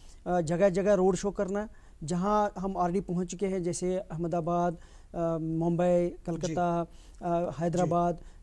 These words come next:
Speaker 1: या बहुत सारी जगह जो फेवरेट डेस्टिनेशन इस वक्त टूरिस्ट्स की यहाँ, अ, कश्मीर के लिए है। इसके अलावा वो जगह है जहाँ से अभी हमारा उतना ज़्यादा टूरिस्ट नहीं आता है, तो अब की बार हमने प्लान किया है कि वहाँ भी हम पहुँच जाएँ, अ, म,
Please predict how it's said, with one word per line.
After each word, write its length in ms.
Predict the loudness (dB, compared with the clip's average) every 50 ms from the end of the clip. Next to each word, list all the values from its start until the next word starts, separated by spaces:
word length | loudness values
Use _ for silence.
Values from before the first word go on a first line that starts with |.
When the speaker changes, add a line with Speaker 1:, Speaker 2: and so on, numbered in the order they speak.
| 0
Speaker 1:
या 140 | 4 6 6
बहुत 260 | 6 4 0 0 2
सारी 200 | 2 4 4 4
जगह 260 | 4 4 2 4 2
जो 160 | 2 2 2 0
फेवरेट 340 | 2 2 2 2 2 2
डेस्टिनेशन 500 | 2 0 -2 -2 -2 -2 -4 -2 -2 -2
इस 240 | -2 0 -2 -4 -4
वक्त 200 | -6 -6 -6 -8 -8 -10 -6
टूरिस्ट्स 420 | -4 -4 -4 -4 -6 -8 -8 -8
की 140 | -6 -2 -2
यहाँ, 300 | -2 -2 -2 -4 -6 -8 -10 -14 -20 -18 -18 -12 -6
अ, 80 | -6 -6
कश्मीर 380 | -4 -4 -2 2 2 2 2
के 120 | 2 2 0
लिए 120 | 0 0
है। 140 | 0 -4 -6 -8 -14 -20 -18 -16 -10 -8
इसके 220 | -6 2 4 6
अलावा 180 | 6 8 8 6
वो 240 | 6 8 8 8
जगह 220 | 8 8 6 2 2
है 80 | -2
जहाँ 280 | 0 -2 -2 -2 -2 -2
से 180 | -2 0 0 0
अभी 220 | 0 0 -2 -4
हमारा 360 | -4 -4 -6 -8 -6 -6 -4
उतना 240 | -4 -4 -4 -4 -4
ज़्यादा 200 | -2 -2 -2 -2
टूरिस्ट 380 | -2 -2 -4 -4 -4 -4 -4 -2
नहीं 240 | 0 2 4 4
आता 200 | 4 2 0 -4
है, 160 | -8 -8 -10 -12 -16 -18 -20 -20 -10 0
तो 100 | 4 6
अब 200 | 6 6 6 2
की 60 | 2 2
बार 140 | 2 2
हमने 180 | 2 4 0 0
प्लान 300 | 0 2 0 0 0 0
किया 140 | -2 -2 -2
है 60 | -2
कि 100 | 0 0
वहाँ 240 | -2 0 -2 -2 0
भी 120 | 0 0
हम 180 | 0 0 -2 -4
पहुँच 260 | -4 -6 -6 -6 -4
जाएँ, 240 | -4 -4 -4 -4 -6
अ, 20 | -10 -14 -18 -18 -18 -10 -6
म, 800 | -2 0 0 0 0 -2 -2 -2 0 0 0 0 -2 -4 -6 -8